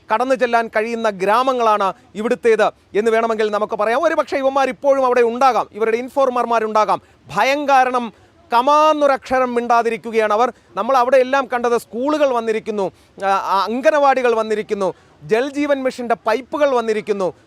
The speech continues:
സ്വ-, ഈ വൈദ്യുതി എത്തിക്കാൻ, അതായത് ഈ പോസ്റ്റ് ഇട്ട് വൈദ്യുതി എത്തിക്കാൻ കഴിയാത്ത സ്ഥലത്ത് സോളാറിന്റെ വൈദ്യുതി എത്തിച്ചിരിക്കുന്നു.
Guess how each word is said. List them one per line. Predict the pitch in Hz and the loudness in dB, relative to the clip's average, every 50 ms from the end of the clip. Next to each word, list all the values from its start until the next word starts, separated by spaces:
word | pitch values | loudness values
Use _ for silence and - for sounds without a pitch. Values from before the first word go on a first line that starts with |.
| _ _ - - | _ _ -12 -6
സ്വ-, | - 233 226 226 214 | -2 2 2 2 2
ഈ | 196 202 220 220 214 | 2 -2 -6 -6 -2
വൈദ്യുതി | 185 202 208 247 269 262 311 285 285 269 247 214 - _ _ _ - | 0 0 0 0 -2 -2 -2 0 0 -2 -2 -4 -6 _ _ _ -4
എത്തിക്കാൻ, | 208 202 _ 294 247 - 254 214 170 147 - | -4 -4 _ -8 -4 -2 0 -2 -2 -2 -4
അതായത് | - - 226 233 240 233 | -2 0 2 2 2 0
ഈ | 240 240 | -2 -4
പോസ്റ്റ് | 226 - - 214 254 311 - - 311 | -6 -4 -2 0 0 0 0 -2 -6
ഇട്ട് | 285 202 269 | -4 -2 -2
വൈദ്യുതി | 240 226 233 226 285 240 277 | 0 0 -2 -2 -4 -4 -4
എത്തിക്കാൻ | 262 - 269 202 254 254 247 | -6 -6 -4 -4 -4 -6 -4
കഴിയാത്ത | 226 226 220 240 262 262 - 247 | -4 -4 -2 -2 -2 -2 -2 -4
സ്ഥലത്ത് | 233 - 247 226 233 - 240 | -4 -2 -2 -2 -2 -2 -4
സോളാറിന്റെ | - - - 220 233 262 294 320 320 302 277 262 240 233 214 175 - _ _ _ - | -6 -2 0 2 4 4 4 4 4 2 0 0 0 0 0 0 -4 _ _ _ -2
വൈദ്യുതി | 180 208 226 262 240 277 233 262 | 0 0 0 -2 -4 -6 -2 -2
എത്തിച്ചിരിക്കുന്നു. | 247 202 - 240 175 233 208 214 170 208 202 190 160 | -2 -2 -2 -6 -6 -6 -6 -4 -4 -4 -2 -4 -4